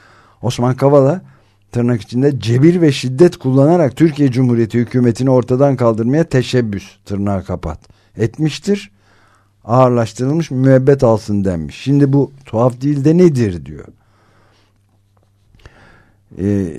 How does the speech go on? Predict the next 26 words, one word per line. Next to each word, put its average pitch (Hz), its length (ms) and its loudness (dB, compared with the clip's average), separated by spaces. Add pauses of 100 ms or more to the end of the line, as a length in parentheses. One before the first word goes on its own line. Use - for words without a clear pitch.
(120)
ve 117 260 0
yani 110 480 -2 (260)
Ezgi, 113 680 -4 (2500)
gazeteci 107 640 -4
Ezgi 104 320 -4
Başaran 117 540 0
da 123 120 2
soruyor. 131 640 0
Ee, 92 720 -10 (100)
siz 113 140 -8
son 143 260 2
derece 127 300 0
kibar 131 280 2
ifade 104 400 -2
ettiniz. 101 320 -6
Sabrınızı 117 600 0
hayranlıkla 123 640 0
izliyorum. 127 420 0
Tuhaf 123 360 -2
kelimesiyle 135 720 0
devam 117 360 2
edeyim 107 320 -2
ben 113 240 0
de 107 40 -2
o 110 100 0
zaman. 101 340 -6